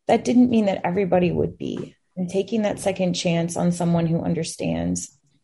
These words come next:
And once you have that community, it's so powerful. One of the stories in the Bible that I talk about is when the four people lowered the paralytic before Jesus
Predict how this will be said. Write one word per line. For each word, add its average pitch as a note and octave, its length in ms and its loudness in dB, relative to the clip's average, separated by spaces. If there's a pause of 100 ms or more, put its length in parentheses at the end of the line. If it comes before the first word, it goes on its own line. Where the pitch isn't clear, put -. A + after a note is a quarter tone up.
(380)
And E3+ 520 4
once G#3+ 340 2
you G3 120 2
have F3 280 -2
that F3+ 180 2
community, E3+ 520 4
it's F3 160 -6
so F3 160 0
powerful. E3+ 840 -2 (400)
One A3 140 4
of A3+ 120 4
the A3 80 6
stories F#3 400 4
in F#3+ 80 2
the E3+ 60 6
Bible D#3+ 340 6
that - 100 2
I D#3 60 4
talk F3 340 -4
about E3+ 340 2
is E3+ 160 -4
when E3 220 0
the D#3+ 80 -2
four D#3+ 240 -4
people E3+ 380 -2
lowered D#3+ 320 0
the E3+ 60 0
paralytic D#3+ 580 -2
before F3 280 -6
Jesus - 680 -8